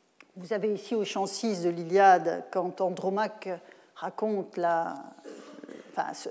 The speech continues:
déplore le fait que toute sa famille a été tuée par les, par les Grecs. Elle parle de son père et du tombeau de son père en disant : « Tout autour du tombeau, les nymphes des montagnes, filles de Zeus qui tient l'égide », vous voyez donc l'expression formulaire ici, Kourai Dios Aigio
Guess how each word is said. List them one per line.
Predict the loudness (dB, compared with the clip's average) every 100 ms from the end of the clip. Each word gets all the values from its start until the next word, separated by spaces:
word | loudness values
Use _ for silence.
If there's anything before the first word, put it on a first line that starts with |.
| -10 -2
déplore | 8 8 10 8 8 6
le | 6
fait | 6 4 4
que | 0
toute | 0 -6 -4
sa | -2
famille | 0 0 0 0
a | -2
été | -4 -8
tuée | 0 6 6
par | 4 0
les, | 0 0 -2
par | -2 -4
les | -4
Grecs. | -2 -4 -4 -8 -8 -10 -20 -20 -16 -2
Elle | 6
parle | 6 8
de | 4
son | 4 2
père | 4 4 4
et | 0
du | -2
tombeau | -2 -2 2 2
de | 2
son | -6 -6 -2
père | 2 2 2
en |
disant : « | 0 -2 0 -2 0
Tout | 0 4
autour | 2 4 0 2
du | -2
tombeau, | -2 0 2 2
les | 2
nymphes | 2 2 0 0
des | 0
montagnes, | 0 2 4 4 2 -4
filles | -2 4
de | 4 4
Zeus | 2 2
qui | 0 -6
tient | -2 2
l'égide », | 2 2 0 0 -2 -4 -14 -20 -14
vous | -6
voyez | -4 -2 -2
donc | -4 -8
l'expression | -12 -8 -10 -8 -10
formulaire | -8 -8 -6 -4 -4 -4
ici, | -8 -8 -10
Kourai | -6 0 0 0
Dios | -4 -4 -4 -6 -10
Aigio | -10 -10 -8 -8 -8